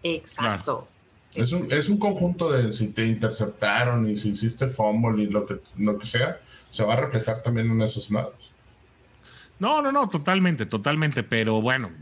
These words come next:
Speaker 2: o sea, a eso, a eso me refiero.
Speaker 3: Sí, sí.
Speaker 2: Muchas veces, eh, creemos que debemos dejar al equipo rival en cero yardas, cero puntos y,
Speaker 3: No,
Speaker 2: bueno,
Speaker 3: no,
Speaker 2: es
Speaker 3: no se
Speaker 2: imposible
Speaker 3: puede.
Speaker 2: en una liga de este nivel, ¿no?
Speaker 3: No, y menos
Speaker 2: Dice
Speaker 3: contra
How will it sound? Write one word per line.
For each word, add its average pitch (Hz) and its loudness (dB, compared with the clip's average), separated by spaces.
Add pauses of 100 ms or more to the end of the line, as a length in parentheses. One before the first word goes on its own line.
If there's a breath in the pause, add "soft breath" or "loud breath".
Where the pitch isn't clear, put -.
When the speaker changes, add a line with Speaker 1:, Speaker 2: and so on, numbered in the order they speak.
Speaker 2:
o 92 -6
sea, 123 -2
a 113 0
eso, 160 -2
a 147 2
eso 147 0
me 202 2
refiero. 147 0
Speaker 3:
Sí, - -12
sí. - -
Speaker 2:
Muchas 147 0
veces, 175 0
eh, 123 -4
creemos 127 0
que 139 -2
debemos 127 0
dejar 143 0
al 147 0
equipo 139 -6
rival 143 0
en 110 0
cero 117 -2
yardas, 143 0
cero 123 -2
puntos 139 -4
y, 101 -10 (180 loud breath)
Speaker 3:
No, 107 0
Speaker 2:
bueno, 117 0
Speaker 3:
no, 113 -4
Speaker 2:
es 117 0
Speaker 3:
no 110 0
se 117 0
Speaker 2:
imposible 135 0
Speaker 3:
puede. 120 -2
Speaker 2:
en 120 0
una 120 0
liga 113 2
de 107 0
este 104 -2
nivel, 87 -2
¿no? 113 -4
Speaker 3:
No, 123 2
y 113 2
menos 107 2
Speaker 2:
Dice 135 0
Speaker 3:
contra 123 0